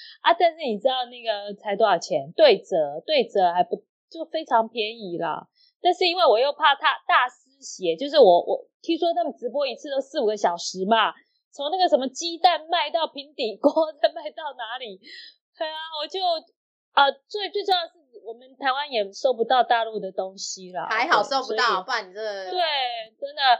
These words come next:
Speaker 1: 以前还有办法，就是钱家帮我拿回来，现在根本就不可能，<laughs> 自己去防疫十四天，然后再回来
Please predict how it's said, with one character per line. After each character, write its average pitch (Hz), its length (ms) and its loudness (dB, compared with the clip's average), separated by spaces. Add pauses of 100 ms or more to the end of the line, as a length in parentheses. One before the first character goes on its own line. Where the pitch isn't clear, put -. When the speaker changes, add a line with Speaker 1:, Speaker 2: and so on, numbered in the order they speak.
(160)
Speaker 1:
以 277 120 -4
前 311 180 2
还 339 140 -6
有 320 180 2
办 302 240 -2
法， 226 260 -2
就 233 100 -14
是 285 300 -20
钱 226 300 0
家 269 160 -2
帮 262 200 -6
我 226 100 4
拿 202 240 -8
回 214 180 -4
来， 196 220 0
现 240 200 0
在 226 460 -4
根 240 120 -4
本 214 140 -2
就 220 120 -6
不 240 120 -2
可 208 260 4
能， 190 160 0 (220)
<laughs> 415 280 -4
自 370 120 -2
己 262 120 -2
去 349 160 6
防 269 240 4
疫 339 140 -4
十 - 160 -20
四 311 240 -14
天， 269 240 2 (200)
然 285 80 -4
后 339 140 6
再 339 200 -6
回 294 80 0
来 285 240 -4